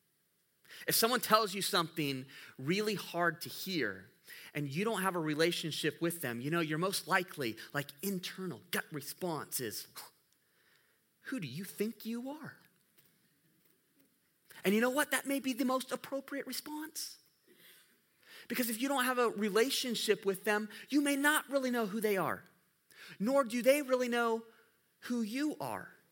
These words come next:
without that close relationship. On the other hand, if someone close to you has a difficult but gentle conversation with you,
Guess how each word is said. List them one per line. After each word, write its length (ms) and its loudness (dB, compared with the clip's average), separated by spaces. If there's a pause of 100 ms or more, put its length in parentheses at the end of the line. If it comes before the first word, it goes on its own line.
(2000)
without 280 2
that 160 -2
close 340 -4
relationship. 800 -6 (160)
On 120 4
the 120 4
other 200 4
hand, 440 0 (440)
if 120 6
someone 680 4 (300)
close 500 0
to 160 -2
you 340 -4 (1400)
has 200 2
a 60 2
difficult 880 -2 (1000)
but 300 0
gentle 640 -2 (120)
conversation 840 -2
with 220 -10
you, 160 -14